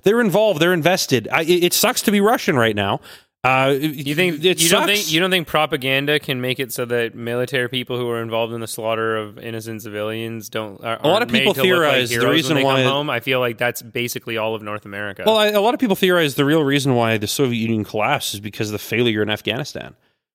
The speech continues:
Speaker 1: Uh, a lot of, a lot of people went home, and a lot of people were disillusioned with the psychic rewards of the Soviet system. And then, you know, as more Western,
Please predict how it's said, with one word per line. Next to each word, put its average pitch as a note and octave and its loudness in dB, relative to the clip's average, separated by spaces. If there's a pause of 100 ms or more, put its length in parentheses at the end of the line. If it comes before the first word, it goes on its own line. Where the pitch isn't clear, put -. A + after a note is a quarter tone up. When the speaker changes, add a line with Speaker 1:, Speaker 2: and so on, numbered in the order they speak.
(180)
Speaker 1:
Uh, A2 0 (140)
a A2+ 2
lot B2+ 4
of, B2 2
a A#2 0
lot B2+ 4
of B2 -4
people C3 2
went A#2 2
home, A#2+ 2
and G#2 2
a G2+ 2
lot A2 4
of A2 -2
people A2+ -2
were G#2 2
disillusioned G#2+ 0
with G#2 -10
the G#2 -6
psychic G#2+ -2 (180)
rewards A#2 2
of G#2 0
the A2 0
Soviet A2+ 0
system. G#2+ -2 (480)
And A#2 2
then, A#2 2
you C3 2
know, A#2 0 (140)
as B2+ 0
more C#3 2
Western, A#2+ 2